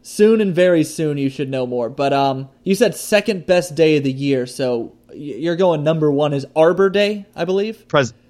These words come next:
Speaker 2: President's Day.
Speaker 1: President, oh, that's right. Yeah, we always have a big President's Day, uh, bash, pe-, President's
Speaker 2: I'm,
Speaker 1: Day.
Speaker 2: I'm
Speaker 1: Um,
Speaker 2: a hundred percent
Speaker 1: throwdown.
Speaker 2: serious when I say that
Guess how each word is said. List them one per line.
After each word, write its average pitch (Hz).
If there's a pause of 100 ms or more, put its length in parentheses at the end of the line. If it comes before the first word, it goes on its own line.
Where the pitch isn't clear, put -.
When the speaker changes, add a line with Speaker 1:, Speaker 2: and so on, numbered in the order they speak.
(100)
Speaker 2:
President's 110
Day. 87
Speaker 1:
President, 160
oh, 135
that's 123
right. 120
Yeah, 123
we 139
always 147
have 135
a 127
big 127
President's 135
Day, 135
uh, 120
bash, 135
pe-, 151
President's 147
Speaker 2:
I'm, 143
Speaker 1:
Day. 127 (640)
Speaker 2:
I'm 147
Speaker 1:
Um, 107
Speaker 2:
a 127
hundred 131
percent 143
Speaker 1:
throwdown. 135
Speaker 2:
serious 127
when 120
I 110
say 113
that 107